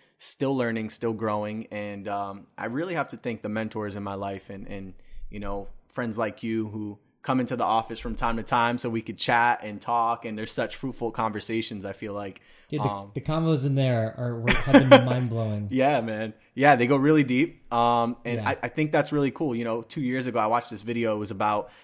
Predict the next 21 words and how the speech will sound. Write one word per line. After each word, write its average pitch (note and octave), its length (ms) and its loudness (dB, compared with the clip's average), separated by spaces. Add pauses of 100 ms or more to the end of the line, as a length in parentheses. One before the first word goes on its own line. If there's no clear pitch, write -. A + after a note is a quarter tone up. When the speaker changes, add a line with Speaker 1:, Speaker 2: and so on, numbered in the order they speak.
(140)
Speaker 1:
um, G#2+ 220 -2
how B2+ 160 2
to B2+ 80 0
have G#2+ 320 0
big A2+ 200 -4
talk. - 360 -6
You G#2+ 80 -4
know, G#2 160 -2
a - 20 -2
lot A2+ 180 2
of A#2 80 -4
people A2+ 260 -8
tend A2+ 280 -8
to A2+ 60 -6
have G#2+ 340 -2 (160)
small A2+ 420 0
talk - 460 -6
all G#2+ 320 0
day G#2 260 -6
long, G#2 440 -2
and G2 220 -10